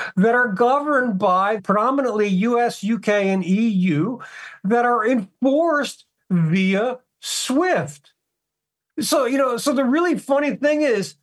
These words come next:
this, the re-, that comment is a beautiful example of how it depends on which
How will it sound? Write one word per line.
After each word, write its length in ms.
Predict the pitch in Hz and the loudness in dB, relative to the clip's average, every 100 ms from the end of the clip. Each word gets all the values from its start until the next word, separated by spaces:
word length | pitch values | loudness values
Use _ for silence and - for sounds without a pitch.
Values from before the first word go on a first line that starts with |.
| _ | _
this, 200 | - 285 | -2 -2
the 200 | 233 226 | 0 0
re-, 280 | 214 190 233 | 2 2 2
that 260 | 233 240 - | 0 -2 -4
comment 560 | - 240 269 311 247 | -6 0 2 2 0
is 140 | 208 170 | 0 -2
a 80 | 180 | -2
beautiful 1400 | 147 170 175 180 190 277 349 349 285 240 190 170 170 - _ _ - | 0 0 2 2 2 2 2 0 -2 0 2 0 -2 -10 _ _ 0
example 960 | 196 156 240 247 294 - 170 143 143 - _ _ | 0 2 0 0 0 0 0 -2 -6 -18 _ _
of 200 | - 196 | -2 -2
how 420 | - - 240 277 320 | -2 -2 0 2 0
it 140 | 311 | 0
depends 640 | 254 - 180 220 214 226 196 | -4 -2 0 2 2 0 0
on 400 | 175 170 165 170 | 0 2 2 2
which 480 | 262 320 - - | 0 -2 -8 -14